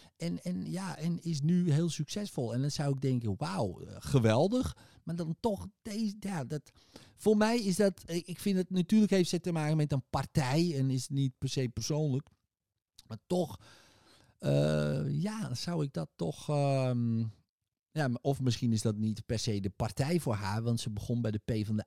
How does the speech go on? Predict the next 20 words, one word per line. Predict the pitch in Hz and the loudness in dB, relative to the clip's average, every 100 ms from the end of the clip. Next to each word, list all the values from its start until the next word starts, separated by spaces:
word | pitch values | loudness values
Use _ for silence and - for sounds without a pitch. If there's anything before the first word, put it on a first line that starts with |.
| - | -6
A | 110 104 | -10 -6
en | 107 | -4
ze | 107 | -2
is | 107 | -2
nu | 107 117 117 - | 0 0 0 -6
V | - 117 104 | -6 -2 -2
V | 98 | -2
D | 98 123 104 120 | 0 2 2 -2
op | 104 | -4
een | 104 | -4
gegeven | 110 90 | -2 -2
moment. | 90 104 147 - - - - | 0 -2 -4 -12 -20 -20 -16
Hè, | - 101 | -8 -6
dus | 104 95 | -4 -4
dat | 101 - | -6 -4
kan | 104 | -2
natuurlijk | 101 98 107 - | 0 -2 -4 -4
allemaal | 110 104 101 | -4 -2 -2
veranderen. | 92 - 120 147 101 101 127 - - | -4 -2 -2 -2 -2 -2 -4 -10 -16
Maar | - | -8